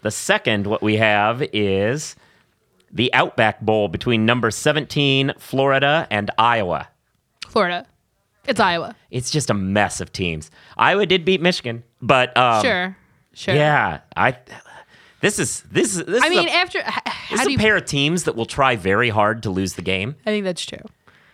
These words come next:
Speaker 1: Uh, I
Speaker 2: I'm gonna
Speaker 1: think
Speaker 2: say
Speaker 1: it's
Speaker 2: Florida.
Speaker 1: Florida.
Speaker 2: I'm gonna
Speaker 1: Like,
Speaker 2: say
Speaker 1: Florida
Speaker 2: Florida.
Speaker 1: literally fell backwards into winning the S E C East.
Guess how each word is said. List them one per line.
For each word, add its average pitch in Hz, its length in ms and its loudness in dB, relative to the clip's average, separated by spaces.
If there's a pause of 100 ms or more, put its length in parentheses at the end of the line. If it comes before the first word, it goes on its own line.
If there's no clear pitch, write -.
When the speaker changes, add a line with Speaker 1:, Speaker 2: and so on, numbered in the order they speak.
(340)
Speaker 1:
Uh, - 60 -2
I 104 340 4
Speaker 2:
I'm - 80 2
gonna 403 120 2
Speaker 1:
think 156 100 2
Speaker 2:
say - 60 2
Speaker 1:
it's 196 40 2
Speaker 2:
Florida. 165 260 0
Speaker 1:
Florida. 185 300 2
Speaker 2:
I'm - 340 -8
gonna 220 100 -8
Speaker 1:
Like, 170 100 2
Speaker 2:
say - 80 -12
Speaker 1:
Florida 277 320 2
Speaker 2:
Florida. 131 180 -4
Speaker 1:
literally 127 540 2
fell 110 480 0
backwards 87 680 -2
into 90 240 -6
winning 85 340 -4
the 82 120 -6
S 78 160 -8
E 80 60 -10
C 76 160 -12
East. - 560 -14